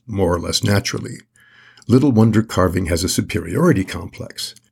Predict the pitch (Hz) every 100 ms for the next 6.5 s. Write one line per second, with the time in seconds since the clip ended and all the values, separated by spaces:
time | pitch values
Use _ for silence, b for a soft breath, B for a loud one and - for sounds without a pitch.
0 | - 120 120 92 120 120 127 107 101 107
1 | - 104 - - - 95 - 98 92 -
2 | 151 156 127 92 - 98 85 - - b
3 | b 117 101 98 98 113 160 - - 87
4 | 87 - 190 156 135 - B B B 156
5 | 147 156 190 185 185 185 151 196 160 -
6 | 190 - - -